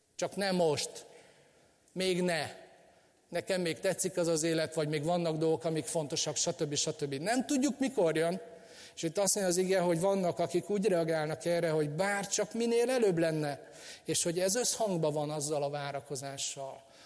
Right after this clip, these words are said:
amire szükségünk van, amit Isten lelke ki akar munkálni bennünk. Tehát mennyire, mennyi hely van a szívünkben, a jelenben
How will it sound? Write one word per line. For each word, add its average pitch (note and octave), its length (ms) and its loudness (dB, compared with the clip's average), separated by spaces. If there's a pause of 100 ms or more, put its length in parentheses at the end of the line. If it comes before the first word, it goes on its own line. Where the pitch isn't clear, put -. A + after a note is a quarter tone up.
(140)
amire D#3 300 -4
szükségünk C#3 760 -6
van, C#3+ 300 -16 (320)
amit E3 280 -4
Isten E3 340 -2
lelke D#3+ 360 -2
ki E3+ 160 -2
akar C#3+ 300 -6
munkálni C#3 500 -12
bennünk. C3+ 480 -8 (420)
Tehát D#3+ 600 -2 (920)
mennyire, F3+ 800 -2
mennyi A3 300 0
hely F#3+ 300 2
van D#3+ 180 -2
a D#3 100 -4
szívünkben, D3+ 960 -2 (640)
a D#3+ 80 -4
jelenben D#3+ 920 0